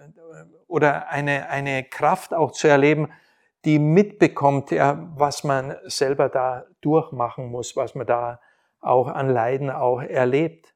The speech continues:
Ja. Und das ist natürlich auch eine unglaublich große Unterstützung für unser eigenes Leiden, in dem wir alle auch irgendwo drin sind.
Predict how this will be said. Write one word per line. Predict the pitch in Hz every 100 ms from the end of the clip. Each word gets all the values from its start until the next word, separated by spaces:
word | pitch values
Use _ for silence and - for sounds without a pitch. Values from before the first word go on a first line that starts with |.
| _ _ -
Ja. | 123 135 _ _ _ _ _ _ _ _
Und | - 143
das | 143 156
ist | 139
natürlich | 139 151 139 131
auch | 147 147
eine | 143 135 131 - - _ _ _ _
unglaublich | - 160 131 123 139 143 123
große | 139 135 135 143
Unterstützung | 131 143 - 175 175 147
für | - 151
unser | 143 143 156 -
eigenes | 131 165 175 139 127 - _ _ _ _ _ _ _ _ - -
Leiden, | 127 113 143 170 143 131 135
in | 156 127
dem | 131 143
wir | 131
alle | 135 131 165 165 165 - _ _ _ _ _ _ -
auch | 123 151 180 220
irgendwo | 240 165 170 170 165 165 170
drin | 165 160 175
sind. | - 175 170 -